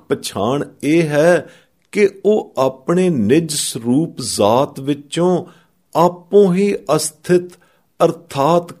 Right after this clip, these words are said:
ਕਾਇਮਲ ਜ਼ਾਤ ਸੈਲਫ ਐਗਜ਼ਿਸਟੈਂਟ ਹੁੰਦੀ ਹੈ। ਵੱਡਾ ਡਾਕਟਰ, ਕੀ ਆਦਮੀ ਦੇ ਗੁਣ ਐਸੀ ਹਸਤੀ ਵਾਲੇ ਨਹੀਂ? ਸਿੰਘ, ਕਦਾਚਿਤ ਨਹੀਂ, ਹਰਗਿਜ਼ ਨਹੀਂ।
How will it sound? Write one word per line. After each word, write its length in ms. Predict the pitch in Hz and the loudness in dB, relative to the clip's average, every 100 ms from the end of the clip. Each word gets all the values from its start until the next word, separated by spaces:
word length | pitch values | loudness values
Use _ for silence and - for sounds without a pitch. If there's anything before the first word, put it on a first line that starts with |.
| _ | _
ਕਾਇਮਲ 640 | 120 135 165 170 156 156 147 | -2 0 0 0 0 0 0
ਜ਼ਾਤ 640 | 107 120 127 135 - - _ _ _ _ | 0 2 4 2 -2 -20 _ _ _ _
ਸੈਲਫ 720 | - - - 196 202 190 - | -10 -8 2 4 4 2 -2
ਐਗਜ਼ਿਸਟੈਂਟ 840 | 156 104 123 139 - - 139 135 - | -6 -4 -4 -2 -4 -2 -2 -4 -8
ਹੁੰਦੀ 520 | 110 101 98 113 104 - | -8 -8 -4 -2 -2 -2
ਹੈ। 540 | 110 117 117 - - _ _ _ _ _ _ _ _ _ _ _ _ 107 | 0 2 2 -2 -10 _ _ _ _ _ _ _ _ _ _ _ _ -4
ਵੱਡਾ 460 | 117 113 90 113 | -2 0 4 4
ਡਾਕਟਰ, 720 | 107 113 110 - - 117 98 - _ _ _ _ - | 4 0 0 -4 -2 -2 -2 -8 _ _ _ _ -10
ਕੀ 220 | 180 190 - | -8 -8 -4
ਆਦਮੀ 440 | 110 113 120 156 175 | 0 0 -2 -2 0
ਦੇ 200 | 175 180 | 4 4
ਗੁਣ 300 | 175 190 196 - | 4 0 0 -2
ਐਸੀ 400 | 165 165 185 185 | -2 -2 -4 -2
ਹਸਤੀ 420 | 185 180 - 196 | -2 -4 -6 -2
ਵਾਲੇ 280 | 180 190 196 | 2 2 2
ਨਹੀਂ? 400 | 196 208 240 - _ _ _ _ _ _ _ - | 2 -2 -4 -16 _ _ _ _ _ _ _ -16
ਸਿੰਘ, 440 | - - 139 143 92 - _ _ _ - | -8 -2 -2 -2 -8 -16 _ _ _ -2
ਕਦਾਚਿਤ 760 | 139 120 131 127 - 117 117 104 | -2 2 2 0 0 -2 -2 -4
ਨਹੀਂ, 320 | 113 110 92 - _ _ | -4 -4 -8 -14 _ _
ਹਰਗਿਜ਼ 840 | - - 165 175 131 120 131 110 | -12 0 4 4 0 0 0 0
ਨਹੀਂ। 440 | 110 113 117 113 | -2 -2 -2 -2